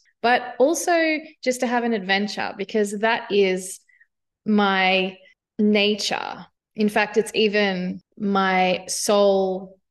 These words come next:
number in numerology is all about adventure. So it's definitely a big part of me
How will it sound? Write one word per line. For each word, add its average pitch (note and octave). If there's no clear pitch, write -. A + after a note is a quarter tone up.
number G3
in F#3+
numerology F3+
is E3+
all F3
about E3+
adventure. -
So G3
it's G3
definitely B3+
a A3+
big G#3
part F#3
of F#3
me -